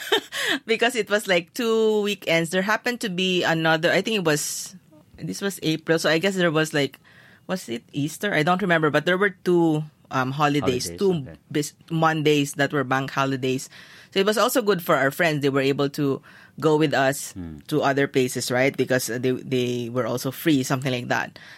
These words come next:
Speaker 1: But it's fun that you also still experience new things, but it's more fun, not in the Philippines, <laughs> but, but if, it's more fun if you're with your, with people you like. Like, I personally di-, don't really enjoy solo travel,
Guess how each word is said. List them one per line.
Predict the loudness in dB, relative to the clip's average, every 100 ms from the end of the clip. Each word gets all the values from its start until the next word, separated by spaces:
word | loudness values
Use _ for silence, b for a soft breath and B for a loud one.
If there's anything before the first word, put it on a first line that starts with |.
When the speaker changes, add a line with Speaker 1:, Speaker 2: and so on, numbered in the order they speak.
| B
Speaker 1:
But | 0 0 -2 _ _ _
it's | -6 -6 -2
fun | 0 2 2
that | -2
you | 0
also | 0 0 -2
still | -6 0 2 2
experience | -2 -2 -2 -2 -4
new | -4
things, | -2 -2 -2 -2
but | -2 -2
it's | -4 -6
more | 0 2 0
fun, | 0 2 2 -2 -8 b b b b -4
not | -2 -2
in |
the | -4
Philippines, | -2 0 0 0 -2
<laughs> | 0
but, | 0 0 2
but | 0 0 -2
if, | -4 -4 -10
it's | -10 0
more | 0 2
fun | 0 0
if | -2 0
you're | 2 2
with | 0 0
your, | 0 2 0 B B B B
with | -2 -2 0
people | -4 0 0
you | 2 2 2
like. | 2 -2 -4
Like, | -10 -12 _
I | -10 -4
personally | 0 0 0 0 0
di-, | 0 -2
don't | 2 0 2
really | 0 0 0
enjoy | 0 0 2 4 2 0 B B B -8
solo | 0 2 2
travel, | 0 -2 0 0 2 0 -2